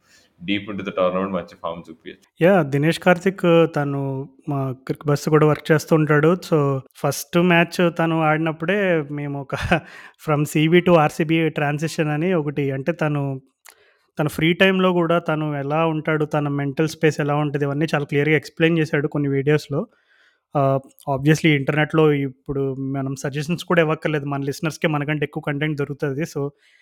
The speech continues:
Speaker 2: ఎనీవేస్ తను దినేష్ కార్తిక్ జనరల్‌గా ఇప్పుడు అందరూ అనుకుంటారు, "అరే ఏంట్రా ఇంకా థర్టీ ఫోర్, థర్టీ ఫైవ్‌లో వచ్చిన తర్వాత ఏం చేస్తారు అసలు క్రికెటర్స్?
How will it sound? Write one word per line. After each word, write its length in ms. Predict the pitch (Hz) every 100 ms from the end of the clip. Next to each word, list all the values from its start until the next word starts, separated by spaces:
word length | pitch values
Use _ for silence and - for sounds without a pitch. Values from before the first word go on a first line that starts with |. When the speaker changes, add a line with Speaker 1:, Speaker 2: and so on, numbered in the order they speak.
| _ _ _ -
Speaker 2:
ఎనీవేస్ 340 | 180 233 220
తను 240 | 185 160 156 139
దినేష్ 320 | 139 170 202
కార్తిక్ 400 | 214 196 202 196 185
జనరల్‌గా 400 | 156 151 165 185
ఇప్పుడు 200 | 180 156
అందరూ 240 | 156 185
అనుకుంటారు, 500 | 170 165 180 180 165
"అరే 140 | 147 175
ఏంట్రా 320 | 151 156 165 170
ఇంకా 200 | 160 160
థర్టీ 320 | 147 - 151
ఫోర్, 340 | - 147 151 151
థర్టీ 260 | 147 143 147
ఫైవ్‌లో 300 | 151 147 147
వచ్చిన 200 | - 156
తర్వాత 240 | 147 147
ఏం 140 | 143 139
చేస్తారు 320 | 151 - 147
అసలు 160 | - 147
క్రికెటర్స్? 500 | 143 147 139 -